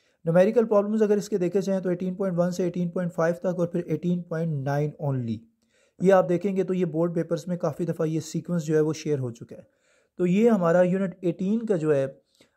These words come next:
वो एक व्यू था, जिसमें इसकी जो, हाँ, मैंने डिवीजन बनाई है उस लिहाज से मैंने आपसे सारी चीज़ें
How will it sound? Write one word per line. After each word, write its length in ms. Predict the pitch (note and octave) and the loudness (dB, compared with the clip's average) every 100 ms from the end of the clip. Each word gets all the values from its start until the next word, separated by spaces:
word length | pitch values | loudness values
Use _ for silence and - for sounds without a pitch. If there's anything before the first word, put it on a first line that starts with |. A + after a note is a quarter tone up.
| - | -6
वो 160 | E3 E3+ | -4 0
एक 180 | E3+ D#3 | -2 -2
व्यू 240 | D#3 F#3 A3 | -2 0 0
था, 340 | E3+ D3+ D#3 E3 | -2 -2 -4 -6
जिसमें 500 | D3+ - F3 E3+ E3+ | -6 -6 -2 -2 -2
इसकी 360 | E3 - F3+ | -6 -6 -6
जो, 420 | E3 E3 E3 D#3+ - | 0 2 2 0 -4
हाँ, 260 | C#3+ C#3+ C#3+ | -4 -2 -2
मैंने 260 | D3 E3 | -2 -2
डिवीजन 320 | D#3 D#3 F#3 F#3 | -2 -2 -2 -2
बनाई 300 | D#3+ C#3+ D3+ | 0 0 0
है 60 | |
उस 180 | D#3 D#3+ | -2 -2
लिहाज 240 | D#3+ D3+ | -2 0
से 140 | D3+ D#3 | -2 -4
मैंने 180 | C#3+ D3 | -2 -2
आपसे 300 | C#3+ - E3 | -2 -4 -6
सारी 220 | D3 C#3+ | -4 -4
चीज़ें 360 | D3 C#3 F3 | -6 -6 -6